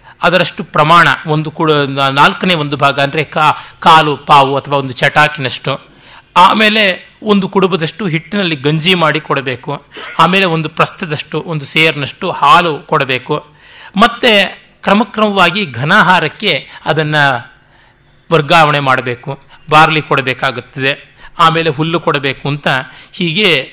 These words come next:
ನಾಲ್ಕು ವರ್ಷದ ಬಗ್ಗೆ ಅದನ್ನು ತುಂಬ ಚೆನ್ನಾಗಿ ನೋಡ್ಕೊಳ್ಬೇಕು. ಆಮೇಲೆ ಐದು ವರ್ಷಗಳ ಕುದುರೆಯನ್ನ ಸಾನ್ನಾಹ್ಯ ಅಂತ ಹೇಳ್ಬಿಟ್ಟಿದನು ಪಳಗಿಸುವ ಕೆಲಸಕ್ಕೆ ತೆಗೆದುಕೊಳ್ಬೇಕು.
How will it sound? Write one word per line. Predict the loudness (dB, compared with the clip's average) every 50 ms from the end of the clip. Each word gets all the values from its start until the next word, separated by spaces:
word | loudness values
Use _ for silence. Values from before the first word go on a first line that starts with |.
| -10 -4
ನಾಲ್ಕು | 0 2 4 4 4 4 0 -2 -6 -6
ವರ್ಷದ | -4 -4 -4 -4 -4 -4 -2
ಬಗ್ಗೆ | -2 -2 -2 -2 -2 -2 -2
ಅದನ್ನು | -2 -2 -4 -6 -6
ತುಂಬ | -4 -4 -4 -4
ಚೆನ್ನಾಗಿ | -4 -4 -4 -6 -4 -2 0 0 0 0 -2
ನೋಡ್ಕೊಳ್ಬೇಕು. | -2 -2 -4 -4 -2 0 0 0 0 0 -2 -2 -2 -2 -2 -2 -2 -6 -12 _ -20 -20 -20 -6 0 4
ಆಮೇಲೆ | 6 6 8 6 6 4 2 2 2
ಐದು | 2 2 2 0 0 -2
ವರ್ಷಗಳ | -2 -2 -4 -4 -4 -4 -4 -4
ಕುದುರೆಯನ್ನ | -4 -4 -6 -4 -2 -2 -2 -2 -2 -4 -6 -6 -8 -14 -14
ಸಾನ್ನಾಹ್ಯ | -12 -4 0 0 2 2 2 2 0 0 -2 0 0 2
ಅಂತ | 2 0 0 -2
ಹೇಳ್ಬಿಟ್ಟಿದನು | -6 -4 -4 -4 -6 -8 -8 -6 -6 -2 -2 -2 -2 -2 -4
ಪಳಗಿಸುವ | -2 -2 0 0 -2 -4 -2 -2 -2 -2 -2 -4 -12 -20 _ _ _ _
ಕೆಲಸಕ್ಕೆ | -4 -4 -2 -4 -6 -8 -6 -6 -4
ತೆಗೆದುಕೊಳ್ಬೇಕು. | -4 -4 -4 -4 -4 -4 -2 -4 -4 -4 -6 -10 -10 -8 -10 -12 -12